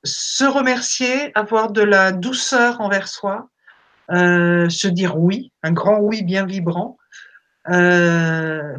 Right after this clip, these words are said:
pour mieux dire, euh, non à l'autre, mais avec respect.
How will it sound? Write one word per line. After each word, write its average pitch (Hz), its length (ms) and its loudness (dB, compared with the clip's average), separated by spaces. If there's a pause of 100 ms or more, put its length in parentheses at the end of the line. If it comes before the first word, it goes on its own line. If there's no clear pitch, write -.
pour 190 140 -4
mieux 220 160 0
dire, 214 340 -4
euh, 170 1080 2 (2250)
non 233 480 6
à 214 80 6
l'autre, 214 580 0 (120)
mais 202 180 2
avec 208 240 2
respect. 190 540 -6